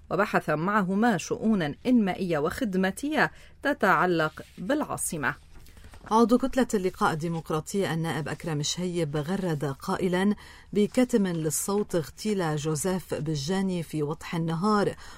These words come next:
Speaker 2: وبكتم للصوت يغتال الوطن ولا يرف للقاتل جفن".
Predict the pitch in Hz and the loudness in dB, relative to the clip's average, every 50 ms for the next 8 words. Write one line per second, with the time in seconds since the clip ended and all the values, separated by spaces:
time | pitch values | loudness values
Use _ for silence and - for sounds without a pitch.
0 | - - 170 185 180 160 160 - 170 151 - 170 165 170 165 165 165 170 - - | -10 -2 0 2 2 2 0 -2 -2 -4 -2 -2 -4 -2 -2 -2 -2 -2 -4 -2
1 | - 240 233 214 170 143 - - 156 156 - - - - 226 214 180 147 135 143 | 0 2 2 2 0 -2 -4 -4 -2 -2 -4 -2 -2 0 0 0 0 0 -2 -2
2 | 147 170 190 190 - 202 190 185 165 151 156 151 156 151 147 147 151 160 185 - | -2 -2 -4 -2 -2 -2 -2 -2 -2 -2 -2 -2 -2 -2 -2 -2 -4 -4 -6 -6
3 | - 180 156 151 147 147 - - 214 220 214 208 - - 185 175 175 170 165 - | -4 -2 -2 -2 -2 -4 -6 -4 -2 -2 -2 -2 -2 0 0 2 2 2 0 0
4 | - 160 170 226 214 - 160 135 143 | -2 -2 -2 -2 0 0 -2 -4 -4